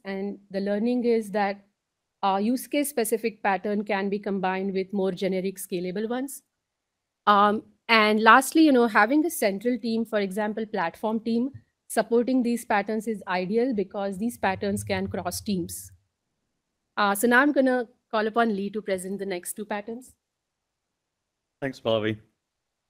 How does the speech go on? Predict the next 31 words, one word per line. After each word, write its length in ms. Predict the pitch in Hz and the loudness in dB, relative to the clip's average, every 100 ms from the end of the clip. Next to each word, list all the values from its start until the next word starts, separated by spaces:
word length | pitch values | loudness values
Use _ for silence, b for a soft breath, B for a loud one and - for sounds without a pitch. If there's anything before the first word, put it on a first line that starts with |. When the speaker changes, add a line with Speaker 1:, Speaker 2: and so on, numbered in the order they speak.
| _ _ | _ _
Speaker 2:
So 380 | 139 143 151 151 _ - | 0 0 0 -6 _ 0
I'm 120 | 160 | 0
gonna 340 | 202 220 214 185 | 2 2 2 2
start 440 | - - 151 151 | -2 2 2 4
with 380 | 143 139 131 - | 4 4 4 0
the 280 | 131 123 123 | -2 0 -4
extractor 480 | 110 - 147 - 117 | -8 2 4 4 -2
pattern. 480 | 113 98 - 92 85 _ _ _ _ _ _ _ 143 | -2 -2 -6 -12 -14 _ _ _ _ _ _ _ -4
And 420 | 131 135 131 - - | -2 -2 -4 -10 -6
this 200 | 185 208 | -6 -4
extractor 400 | 233 - 156 160 | -6 -2 -2 -2
pattern 480 | 147 127 - 131 127 | 2 2 2 -2 0
is 220 | 117 113 | -2 0
useful 460 | 135 151 - 120 113 | 0 0 0 0 2
when 100 | 120 | 0
we 100 | 117 | 2
have 260 | 127 120 - | 2 2 -2
a 60 | |
very 400 | 107 117 156 175 | 2 4 4 2
large 460 | 135 113 113 117 - | 4 6 6 4 0
data 280 | 104 107 117 | 0 0 0
set 300 | 180 202 - _ _ _ _ _ _ _ - | 2 2 -2 _ _ _ _ _ _ _ -2
and 140 | 131 | 0
we 80 | 123 | 4
have 160 | 156 143 | 4 6
many 320 | 143 175 202 | 4 4 2
consumers 600 | 196 175 - 143 127 107 | 0 0 2 4 2 2
reading 300 | 127 170 160 | 2 2 4
that 160 | 120 107 | 2 4
data 220 | 117 110 | 4 2
set, 360 | 104 117 107 | 2 2 2